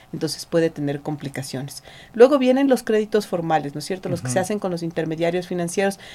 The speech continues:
Speaker 1: pero ahí también hay que distinguir, no es lo mismo el crédito de la casa, ¿no es cierto? O el
Speaker 2: Ujú.
Speaker 1: crédito del auto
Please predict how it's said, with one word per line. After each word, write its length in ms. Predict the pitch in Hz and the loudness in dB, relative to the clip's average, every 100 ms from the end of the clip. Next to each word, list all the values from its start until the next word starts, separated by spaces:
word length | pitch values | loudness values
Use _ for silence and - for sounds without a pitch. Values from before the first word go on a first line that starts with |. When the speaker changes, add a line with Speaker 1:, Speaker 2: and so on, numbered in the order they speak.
| - - | -14 4
Speaker 1:
pero 160 | 226 | 8
ahí 100 | 262 | 8
también 340 | 294 302 262 269 | 8 4 6 2
hay 120 | 269 | 0
que 100 | 233 | 0
distinguir, 540 | 196 - 190 202 262 | -2 -4 -4 -2 0
no 140 | 202 214 | 0 -2
es 80 | 220 | 0
lo 100 | 208 | 0
mismo 280 | 208 220 | 0 0
el 100 | 214 202 | -2 -2
crédito 360 | 185 196 196 | -4 -2 -4
de 80 | 180 | -2
la 100 | 165 | 0
casa, 320 | 170 165 - | 4 4 2
¿no 460 | 139 - - - - | -6 -12 -20 -20 -8
es 60 | - | 0
cierto? 280 | 190 185 | 0 2
O 80 | 170 | 0
el 60 | 165 | 0
Speaker 2:
Ujú. 80 | 143 | 2
Speaker 1:
crédito 400 | 196 190 - 170 | 2 2 2 2
del 160 | 160 | 6
auto 400 | 208 226 - 151 | 8 8 4 -4